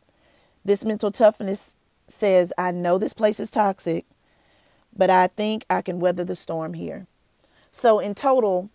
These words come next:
Gangel gives five reasons for why people work for toxic leaders. One, belief in the unbelievable. They give us this grand picture of the ideal. Two,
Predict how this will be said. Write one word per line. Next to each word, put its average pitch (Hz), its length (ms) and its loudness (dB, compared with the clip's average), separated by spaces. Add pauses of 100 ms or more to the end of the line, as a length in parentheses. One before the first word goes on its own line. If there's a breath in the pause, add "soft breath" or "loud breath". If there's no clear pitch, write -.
Gangel 214 280 0
gives 196 240 -2
five 190 380 0
reasons 185 640 -6 (500 soft breath)
for 208 160 0
why 180 560 0 (200)
people 196 360 -4
work 180 460 -2
for 190 160 -6
toxic 180 420 -2
leaders. 170 480 -8 (200)
One, 202 360 0
belief 202 420 -6
in 208 100 -4
the 190 120 -6
unbelievable. 170 560 -4
They 175 160 -2
give 185 280 -4
us 185 140 -2
this 180 220 -6
grand 202 600 -8
picture 165 560 -8 (280 soft breath)
of 185 120 0
the 185 120 0
ideal. 170 680 -4 (220)
Two, 254 380 -4